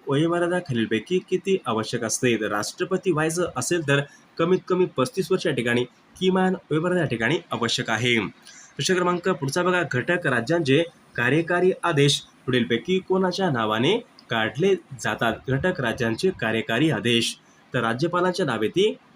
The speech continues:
काढले जातात. प्रश्न क्रमांक पुढचा बघा, पोलीस निरीक्षक हे पद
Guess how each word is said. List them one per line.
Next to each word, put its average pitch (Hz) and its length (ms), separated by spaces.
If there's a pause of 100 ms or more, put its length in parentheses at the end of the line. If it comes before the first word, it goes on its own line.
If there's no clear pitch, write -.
काढले 120 360
जातात. 113 400
प्रश्न - 460
क्रमांक 180 340
पुढचा 170 360
बघा, 180 240
पोलीस 143 500
निरीक्षक 165 420 (380)
हे 185 100
पद 143 240